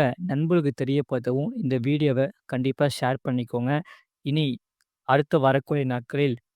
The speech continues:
வானிலையை பொறுத்தவரை மாறிக்கொண்டே இருக்கும். சில சமயத்தில் பகல் நேரத்தில் வெயில் அதிகரிக்கும். அதே சமயம் மாலை, இரவு நேரத்தில் மழையானது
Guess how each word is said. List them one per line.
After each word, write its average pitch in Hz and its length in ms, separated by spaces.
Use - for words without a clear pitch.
வானிலையை 147 520
பொறுத்தவரை 123 540
மாறிக்கொண்டே 139 720
இருக்கும். 113 420
சில 170 360
சமயத்தில் 135 720
பகல் 139 280
நேரத்தில் 131 420
வெயில் 139 400
அதிகரிக்கும். 120 720
அதே 147 300
சமயம் 123 460
மாலை, 160 480
இரவு 135 300
நேரத்தில் 131 460
மழையானது 135 560